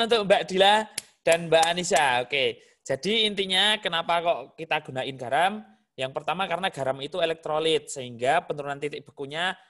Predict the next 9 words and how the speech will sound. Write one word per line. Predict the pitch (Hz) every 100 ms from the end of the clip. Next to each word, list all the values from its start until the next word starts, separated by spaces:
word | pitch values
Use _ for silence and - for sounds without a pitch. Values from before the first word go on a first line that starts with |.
| _
lebih | 175 180 190 165 - _ _ _ _ _ _ -
banyak | 165 202 - -
daripada | - 117 120 120 - 151 170 170
gula, | - 143 160 139
yang | 120 117
notabene | 120 123 123 120 143 131
gula | 139 139
adalah | 131 139 135 - _ _
zat, | 117 110 147